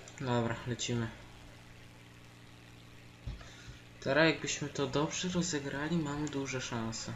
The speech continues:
Bardzo duże. Bo to jest do wygrania. To jest do wygrania. Tylko, że cztery, fuck, fuck, fuck, fuck.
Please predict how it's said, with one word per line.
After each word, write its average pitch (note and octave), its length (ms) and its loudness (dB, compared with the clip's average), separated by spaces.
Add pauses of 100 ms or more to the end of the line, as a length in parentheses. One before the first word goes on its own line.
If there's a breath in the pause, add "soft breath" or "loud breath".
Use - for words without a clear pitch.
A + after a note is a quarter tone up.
(220)
Bardzo A#2+ 400 0
duże. A#2 440 -4 (2000)
Bo - 80 -8 (240)
to D3 140 4
jest C#3+ 280 2
do C#3 120 2
wygrania. A#2+ 500 0 (360)
To C3 280 2
jest B2 460 2
do B2 80 0
wygrania. A2+ 540 -2 (1300)
Tylko, - 200 -4
że A#2+ 240 -2 (400)
cztery, B2 420 0
fuck, B2 500 0 (140)
fuck, B2+ 300 -4
fuck, B2 220 -4
fuck. A#2 160 -6